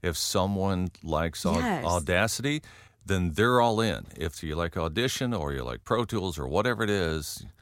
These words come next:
Speaker 1: you know, it's like, "Yeah, that's
Speaker 2: Mm-hmm.
Speaker 1: the best because that's the one I know." I get it.
Speaker 2: Yeah.
Speaker 1: Absolutely.
Speaker 2: I, I mean, I, I would love to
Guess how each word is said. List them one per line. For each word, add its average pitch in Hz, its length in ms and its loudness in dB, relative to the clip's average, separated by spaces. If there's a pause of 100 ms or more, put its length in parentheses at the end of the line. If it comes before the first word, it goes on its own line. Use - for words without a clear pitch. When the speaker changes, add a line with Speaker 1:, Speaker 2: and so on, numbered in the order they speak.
(320)
Speaker 1:
you 85 80 -6
know, 76 160 -2
it's - 120 -8
like, 67 160 -4
"Yeah, 107 200 4
that's 139 240 4
Speaker 2:
Mm-hmm. 185 60 2
Speaker 1:
the - 80 2
best 135 360 4 (180)
because 135 300 4
that's 127 260 4
the 120 80 2
one 107 200 2
I 98 120 2
know." 82 300 -4 (1040)
I 98 140 2
get 82 240 0
it. - 80 -10 (160)
Speaker 2:
Yeah. 240 220 2
Speaker 1:
Absolutely. 87 520 0
Speaker 2:
I, 285 180 4
I 277 60 4
mean, 294 140 6
I, 285 100 4 (140)
I 247 100 6
would 247 140 4
love 233 300 4
to 180 360 0